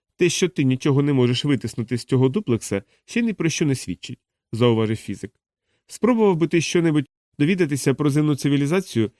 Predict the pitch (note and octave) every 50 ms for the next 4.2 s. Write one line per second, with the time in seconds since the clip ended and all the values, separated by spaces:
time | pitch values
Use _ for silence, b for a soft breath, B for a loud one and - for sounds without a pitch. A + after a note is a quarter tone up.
0 | _ _ - C#3 C#3+ C3+ - - D3+ C3+ - - F#3 E3+ D3+ C#3 C3 C#3+ D3+ D3+
1 | D3+ C#3+ C#3 - - C#3 C3 B2+ B2+ B2+ - - B2+ - F#2 E2 - - - -
2 | _ _ _ _ _ _ _ _ _ _ _ _ _ _ _ _ _ _ _ -
3 | - - D#3 D3+ - - E3+ F#3+ A3 A3 A3 G3 F3+ C#3+ C#3 C3+ C3 G#2+ G2+ F#2+
4 | F#2+ F#2 -